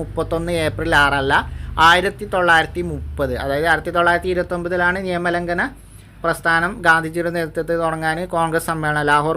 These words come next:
കോൺഗ്രസ് സമ്മേളനം പ്രമേയം പാസ്സാക്കിയത്. അതിൻ്റെ തൊട്ടടുത്ത വർഷം ആയിരത്തി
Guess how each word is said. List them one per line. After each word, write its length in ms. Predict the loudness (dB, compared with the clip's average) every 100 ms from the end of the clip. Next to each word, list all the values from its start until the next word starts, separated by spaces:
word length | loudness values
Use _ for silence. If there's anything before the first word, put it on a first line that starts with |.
| -2
കോൺഗ്രസ് 260 | -2 -2
സമ്മേളനം 400 | -4 -4 -4 -4 -4
പ്രമേയം 380 | -4 -4 -4 0
പാസ്സാക്കിയത്. 600 | 0 0 -2 -2 -6 -6 -12 -20 -20 -14 -4
അതിൻ്റെ 320 | -2 0 0
തൊട്ടടുത്ത 540 | 2 0 2 2 2 0
വർഷം 320 | 0 -2 -2 0
ആയിരത്തി 280 | 0 -2